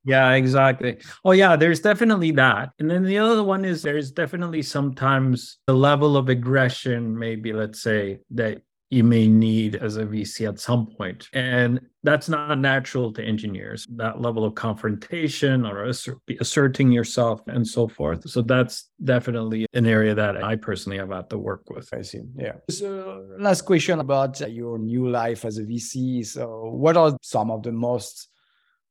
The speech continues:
Speaker 2: let's say, exciting, important trends in software engineering you're seeing, you're paying attention to right now?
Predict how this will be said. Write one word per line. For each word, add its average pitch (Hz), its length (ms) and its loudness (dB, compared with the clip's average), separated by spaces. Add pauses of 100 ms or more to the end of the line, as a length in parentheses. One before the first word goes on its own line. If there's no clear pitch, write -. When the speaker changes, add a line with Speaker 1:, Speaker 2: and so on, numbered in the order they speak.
(100)
Speaker 2:
let's - 180 -16
say, 110 200 -6
exciting, 120 880 -2
important 120 600 -2
trends 123 560 -2 (100)
in 117 160 -10
software 117 400 -8
engineering 117 360 -6
you're 117 100 -6
seeing, 113 400 -6
you're 110 200 -10
paying 117 340 -4
attention 110 800 -6
to 117 300 -6
right 104 260 -6
now? 113 240 -8